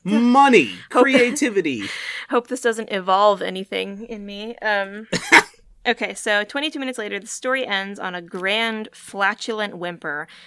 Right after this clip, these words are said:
Speaker 2: leaving the viewer bored, sleepy, and deeply traumatized from watching dinosaurs die from heat exhaustion, thirst, and being stuck in the mud in a troubling scene that calls to mind the tragic death of Artax in Neverending Story.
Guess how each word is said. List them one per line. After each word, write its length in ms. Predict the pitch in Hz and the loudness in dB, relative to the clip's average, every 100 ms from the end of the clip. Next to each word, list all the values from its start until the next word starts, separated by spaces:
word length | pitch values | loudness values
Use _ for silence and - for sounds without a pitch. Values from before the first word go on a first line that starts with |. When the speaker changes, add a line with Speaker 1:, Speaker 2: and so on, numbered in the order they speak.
| - | -12
Speaker 2:
leaving 300 | 196 208 208 | -4 -2 0
the 80 | 196 | -2
viewer 320 | 185 196 185 | -4 -4 -4
bored, 440 | 165 190 208 247 226 | -4 -2 0 0 0
sleepy, 600 | - 202 208 214 226 233 | -6 -4 -6 -4 -2 -2
and 240 | 180 170 | -4 -10
deeply 360 | 185 220 240 233 | -8 -6 -4 -4
traumatized 680 | - 196 202 196 180 180 - | 0 0 -2 -4 -4 -6 -8
from 180 | 196 180 | -8 -4
watching 360 | 185 - 175 | -4 -6 -8
dinosaurs 640 | 165 180 196 190 180 170 | 0 2 2 -2 -8 -8
die 540 | 160 175 180 196 214 233 - - | -4 2 4 6 4 0 -8 -10
from 160 | 170 | -10
heat 320 | 165 - 262 | -10 -4 -2
exhaustion, 680 | 254 240 214 196 196 214 202 | -2 0 0 0 -2 -6 -8
thirst, 520 | 196 - 196 202 - - - - | -8 0 2 2 -4 -12 -18 -6
and 100 | 208 | -2
being 240 | 214 214 220 | 0 0 -2
stuck 340 | - - 294 | -2 2 2
in 60 | 294 | 2
the 80 | 220 | -2
mud 260 | 196 190 | 0 0
in 120 | 180 | -2
a 40 | 175 | -8
troubling 540 | - 233 220 220 196 | -2 0 0 0 -2
scene 340 | 170 - 190 175 | -6 -6 -6 -4
that 140 | 170 | -6
calls 300 | - 208 214 | 0 0 0
to 80 | 202 | -2
mind 260 | 190 185 | 0 0
the 60 | 175 | -2
tragic 580 | - - 202 196 196 180 | -10 -2 0 0 -2 -6
death 300 | 196 185 180 | -2 -2 -4
of 100 | 170 | -4
Artax 560 | 175 185 - 160 160 - | 0 0 0 -4 -4 -8
in 120 | 175 | -8
Neverending 520 | 165 170 160 160 147 | -6 -4 -6 -8 -14
Story. 420 | - 170 156 151 | -10 -8 -8 -10